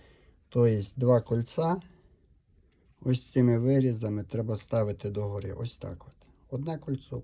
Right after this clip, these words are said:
потім друге. Потім змащуємо це все маслком, чуть-чуть червоненьким, як я вже говорив, і селяємо циліндр.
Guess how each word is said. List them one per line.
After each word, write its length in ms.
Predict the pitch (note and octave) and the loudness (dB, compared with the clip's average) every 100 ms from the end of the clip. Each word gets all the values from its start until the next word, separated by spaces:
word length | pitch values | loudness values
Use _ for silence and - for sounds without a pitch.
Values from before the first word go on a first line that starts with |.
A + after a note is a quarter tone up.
| - | -10
потім 360 | C#3 C3 A#2 | -10 -10 -10
друге. 360 | F#2 A2+ C#2 G#2 - _ _ _ _ - - - - - | -10 -12 -12 -16 -20 _ _ _ _ -20 -20 -20 -20 -2
Потім 280 | - - E3+ | -2 2 0
змащуємо 680 | F3+ E3 C#3 D3+ D3 C#3+ | 2 0 0 0 2 2
це 200 | C3 C3+ | 2 -2
все 260 | A#2 - A2+ G#2+ F#2+ - - - _ _ _ _ _ _ _ _ _ _ _ _ _ _ _ _ _ - | -2 -8 -8 -8 -8 -14 -20 -20 _ _ _ _ _ _ _ _ _ _ _ _ _ _ _ _ _ 0
маслком, 680 | C3 C3 C#3 C#3 G3+ F#3+ F#3 - - _ _ _ | 0 4 2 2 4 4 2 -8 -20 _ _ _
чуть-чуть 640 | - E3+ D#3+ F3 D#3+ - - _ _ _ _ _ _ _ - | -10 -8 -4 -4 -4 -6 -20 _ _ _ _ _ _ _ -12
червоненьким, 760 | - C#3 C#3+ C#3+ C#3+ C3 B2 | -4 0 4 4 4 2 0
як 160 | A#2+ - | -2 -2
я 80 | B2+ | -2
вже 140 | C3 | -2
говорив, 400 | A#2+ A#2+ A#2 A#2+ - - - - - | 0 0 -2 -4 -10 -20 -20 -20 -10
і 240 | A3 A3 F3+ - | -2 0 0 -6
селяємо 600 | - D3 C#3+ C#3+ C3+ B2 | -6 -2 2 2 2 0
циліндр. 600 | A#2+ A#2 A2+ G2 F2 F2+ | -2 -6 -6 -8 -10 -16